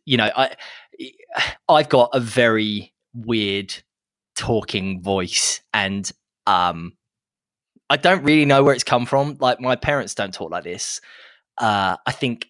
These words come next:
this is a, a, a, something I've constructed for myself. I don't know, but I can't do anything about it. And, um,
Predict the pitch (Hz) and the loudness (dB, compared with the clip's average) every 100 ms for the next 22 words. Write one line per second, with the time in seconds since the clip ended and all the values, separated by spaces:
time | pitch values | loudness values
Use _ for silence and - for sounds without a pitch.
0 | _ 131 - 104 110 98 - - - - | _ -4 -4 -2 -4 -4 -6 -20 -20 -20
1 | - - 208 196 _ - 127 - - 156 | -18 -4 -2 -2 _ -4 -4 -4 0 0
2 | 131 127 110 - 131 113 - 131 - 110 | 2 2 2 0 -4 -4 -2 -2 -2 -10
3 | - 107 - 117 101 - 131 131 120 110 | -8 -6 -4 -2 -4 -4 -2 0 0 0
4 | - - 165 127 117 104 107 110 104 90 | -2 2 2 2 -2 -2 -2 0 2 -2
5 | - _ - 104 107 104 101 98 101 104 | -8 _ -8 -6 -2 -2 -2 -4 -6 -8